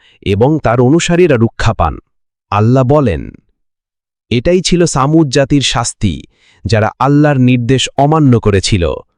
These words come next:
সূরা আল হাক্কাহ, আয়াত পাঁচ। এই কাহিনী আমাদের কি শেখায়? এক, আল্লাহর নিদর্শনকে অবহেলা করলে শাস্তি অবশ্যম্ভাবী। দুই, অহংকারী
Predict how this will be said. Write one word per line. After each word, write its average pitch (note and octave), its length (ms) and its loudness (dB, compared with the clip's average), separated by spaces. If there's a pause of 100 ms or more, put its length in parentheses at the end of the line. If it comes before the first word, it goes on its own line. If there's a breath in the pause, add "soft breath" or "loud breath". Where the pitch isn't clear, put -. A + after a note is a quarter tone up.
(300)
সূরা B2 380 0
আল F2 160 -2
হাক্কাহ, A#2 480 -6 (440 soft breath)
আয়াত G2 340 -2 (160)
পাঁচ। - 520 -8 (320)
এই G2 120 -2
কাহিনী A#2 460 0
আমাদের C#3 300 2 (180)
কি E3 160 0
শেখায়? F2+ 480 -4 (440)
এক, F#2 320 -6 (520)
আল্লাহর A#2+ 380 0
নিদর্শনকে C3+ 640 0 (180)
অবহেলা C3 500 2
করলে E2+ 480 -2 (180)
শাস্তি D3+ 460 -4
অবশ্যম্ভাবী। A2+ 1040 -2 (380)
দুই, F#2+ 420 -2 (420)
অহংকারী A2 760 -2